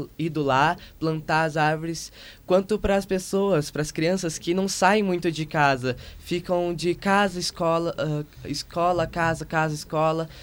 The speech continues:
E não saem muito pra passear, pra ver o bairro, como o bairro é lindo,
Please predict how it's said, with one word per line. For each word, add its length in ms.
E 100
não 160
saem 300
muito 300
pra 120
passear, 460
pra 160
ver 160
o 60
bairro, 400
como 240
o 40
bairro 280
é 60
lindo, 520